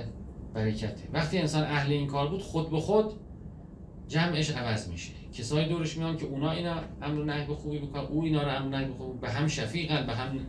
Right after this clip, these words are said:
ناصحن، به هم میپذیرن از هم حرف درست. اونایی که امر و نهی از منکر نمی‌کنن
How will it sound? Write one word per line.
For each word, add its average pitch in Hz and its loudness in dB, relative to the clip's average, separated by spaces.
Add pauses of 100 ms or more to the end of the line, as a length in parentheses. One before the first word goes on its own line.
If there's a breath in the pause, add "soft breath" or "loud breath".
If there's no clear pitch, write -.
ناصحن، 123 2 (680 loud breath)
به - -6
هم 143 0 (520)
میپذیرن 139 4
از 107 -2
هم 107 -2 (1160)
حرف 110 -4
درست. 98 -6 (460 loud breath)
اونایی 180 8
که 165 2
امر 151 4 (140)
و 151 -2
نهی 143 0
از 143 -2
منکر 143 -2
نمی‌کنن 151 0